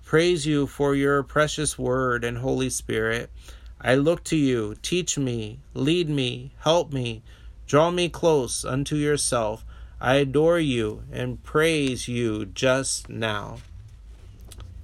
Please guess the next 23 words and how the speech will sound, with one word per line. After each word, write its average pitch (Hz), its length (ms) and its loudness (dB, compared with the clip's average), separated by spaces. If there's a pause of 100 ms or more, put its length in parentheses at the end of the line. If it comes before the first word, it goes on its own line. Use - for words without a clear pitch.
(260)
And 107 180 -4
March 131 380 2
thirtieth 120 880 0 (280)
and 101 180 -6
thirty-first, 117 1120 -2 (180)
nineteen 110 720 -6
eighty-six. 104 1120 -10 (540)
Praise 185 440 4
you, 147 140 4
Lord, 113 460 4
for - 180 -2
you 123 260 2
have 143 200 0
risen, 110 560 -2 (340)
as 123 240 2
you 143 120 2
said. 107 480 -2 (640)
I 123 120 6
worship, 135 720 4
love, 151 480 4
and 147 180 -2
adore 143 440 4
you 110 480 -2